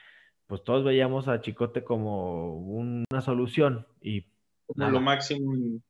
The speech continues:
Speaker 2: en,
Speaker 1: Nada.
Speaker 2: en partidos
Speaker 1: Ah,
Speaker 2: difíciles.
Speaker 1: yo a lo mejor hubiera metido al Chino Huerta, güey.
Speaker 2: Pues igual, digo, pero es que, digo, si, si en liguilla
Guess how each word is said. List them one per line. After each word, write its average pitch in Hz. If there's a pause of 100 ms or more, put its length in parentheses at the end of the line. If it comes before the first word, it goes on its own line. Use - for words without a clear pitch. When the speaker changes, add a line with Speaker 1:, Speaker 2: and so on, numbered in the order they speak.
(100)
Speaker 2:
en, 117
Speaker 1:
Nada. 82
Speaker 2:
en 131
partidos 135
Speaker 1:
Ah, 147
Speaker 2:
difíciles. 135 (240)
Speaker 1:
yo 117
a 117
lo 120
mejor 135
hubiera 131
metido 131
al 123
Chino 135
Huerta, 113
güey. 69 (1000)
Speaker 2:
Pues 160
igual, 196
digo, 175 (920)
pero 180
es 185
que, 196
digo, 156
si, -
si -
en 151
liguilla 160